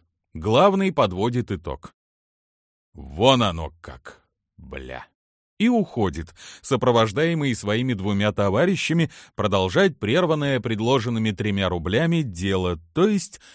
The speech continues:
мирную субботнюю выпивку. Попик пытается встать. Досталось ему крепко, два удара, с правой крюк, а с левой практически прямой.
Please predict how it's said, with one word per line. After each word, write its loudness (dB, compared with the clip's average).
мирную 2
субботнюю -2
выпивку. -8
Попик -2
пытается -4
встать. -10
Досталось 0
ему -2
крепко, -2
два 0
удара, 0
с -12
правой 0
крюк, -2
а -2
с -6
левой 2
практически -2
прямой. -2